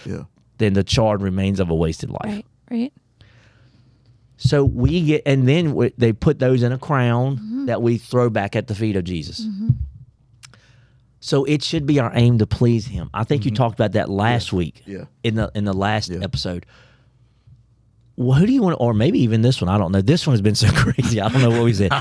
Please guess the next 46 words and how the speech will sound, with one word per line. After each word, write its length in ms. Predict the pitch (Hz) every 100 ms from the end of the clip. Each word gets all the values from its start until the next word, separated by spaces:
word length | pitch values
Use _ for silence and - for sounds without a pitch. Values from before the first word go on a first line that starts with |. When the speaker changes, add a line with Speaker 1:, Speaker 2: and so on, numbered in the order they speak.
| -
Speaker 1:
<laughs> 140 | 110 - _ _ _ -
Speaker 2:
But 220 | 185 -
who 180 | 160 208
do 80 | 294
you 140 | 240
aim 200 | 180 196
to 60 | 180
please 400 | 131 160 185 202
in 80 | 175
your 140 | 156 147
life? 600 | 151 196 131 90 - - _ _ _ _ _ _ _ _ _ _ -
Speaker 3:
And, 340 | 240 - - -
and 200 | 247 247 - _ _ -
as 520 | 247 269 247 233 -
we're 160 | 220 220
doing 640 | 202 233 269 240 214 214 - _ _ _ _ -
the 100 | 220
works, 300 | 226 208 240
because 340 | 226 254 247
you 120 | 247
sort 260 | 247 247 240
of 60 |
hit 140 | 233 220
on 100 | 220
this, 180 | 214 -
but 140 | 208
I, 160 | 208 -
so 180 | - 214
I 60 |
wanna 220 | 214 220
make 120 | 220 202
sure 200 | - 202
that 100 | -
we 80 | 202
hit 180 | 208 202
on 120 | 202
it 140 | 190
again, 300 | 190 185 185 - - - - - -
that, 320 | 233 214 - _ -
um, 480 | 214 196 202 254 - _ _ _ _
we 420 | 185 208 226 247
may 220 | 359 254 220
think 340 | - 247 269
that 220 | 208 208
we're 160 | 214 208
doing 640 | 196 214 214 190 202 202